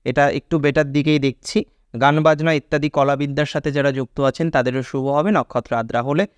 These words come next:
এবং আদ্রা নক্ষত্রের যারা, আহ, যুক্ত রয়েছেন ব্যবসার সাথে, যেটা আমি বললাম, এখানেও ইনভেস্টমেন্টে একটু সমস্যা আছে, এখানেও কিন্তু একটু নিয়ন্ত্রণ করতে হবে। নক্ষত্র যদি আপনার হয়ে থাকে পুনর্বসু, পুনর্বসুর এমনি overall তিনটে জায়গায় ভালো।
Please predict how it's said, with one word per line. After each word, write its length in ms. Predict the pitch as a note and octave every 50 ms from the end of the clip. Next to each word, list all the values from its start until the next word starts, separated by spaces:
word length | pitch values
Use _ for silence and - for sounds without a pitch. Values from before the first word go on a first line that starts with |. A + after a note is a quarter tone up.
| _ _ _ -
এবং 320 | B2+ C3+ C#3 C#3 C#3+ C#3
আদ্রা 280 | - B2 B2 C3+ D#3 D#3
নক্ষত্রের 600 | D#3 D3+ - - - E3 - - D3+ E3 E3 D3+
যারা, 280 | D3+ C#3+ C3+ C#3 C#3 B2+ A#2+ - _ _ _ _ _ _ _
আহ, 120 | - A#2+ A#2+
যুক্ত 300 | A#2+ C3+ B2+ - - D3+
রয়েছেন 440 | C#3+ D3 C#3+ C#3+ C#3 - D#3+ D3+
ব্যবসার 340 | C3 B2+ A#2+ - - - D3
সাথে, 260 | C#3 - - - A#3+
যেটা 220 | A3 F#3 E3 - D3
আমি 160 | C#3 C#3+ C#3
বললাম, 440 | B2+ A#2+ B2 A#2+ A#2+ C#3 F#3 A3+ E4+ - _ _ _ _ _ _ _ -
এখানেও 340 | - - F#3 G3 A3 A3+ G#3+
ইনভেস্টমেন্টে 600 | F3 E3 D#3 D#3 D#3+ D3+ - D#3+ D3+ C#3+ C3+ C#3
একটু 200 | C3+ - - C#3
সমস্যা 460 | - - B2+ A#2 A#2 A2 - - A#2+
আছে, 260 | G2+ G2 - - - - _ - _ _ _ -
এখানেও 340 | - - C#3+ C#3+ D#3 E3
কিন্তু 300 | D#3 - D3+ C#3+ C#3 -
একটু 320 | C3+ A#2 - - G#3 A3 - - _ - - -
নিয়ন্ত্রণ 440 | B2 B2+ B2 A#2 A#2 A2+ - A#2 A2+
করতে 340 | A2+ - A2+ A2 - - A2
হবে। 180 | A2 A2 - - - _ _ _ _ C3
নক্ষত্র 540 | C#3 C#3+ - - - F3+ - - F3 F#3
যদি 200 | E3+ E3+ E3 E3
আপনার 360 | D3+ C3+ - - D3 C#3+ C#3 C#3
হয়ে 160 | C#3+ C#3+ C#3
থাকে 500 | - D3+ C3+ C3 - - C#3 C3+ C#3 C3+
পুনর্বসু, 600 | - C3 B2+ B2 A#2+ A#2+ A2 A#2+ A#2+ - - -
পুনর্বসুর 680 | - - C#3 C3+ C3 C3 C3 C3+ B2+ - - D#3+ D#3
এমনি 300 | - C#3 C#3 C#3+ D3 D3
overall 420 | C3+ C3 B2+ D3 D3+ D3+ D#3+ E3 E3 - _ _ _ -
তিনটে 300 | E3 D#3+ E3+ E3 F#3 E3
জায়গায় 360 | E3+ D#3+ D3+ D3 E3 E3 D#3+
ভালো। 260 | C#3 C3+ A2 G#2 -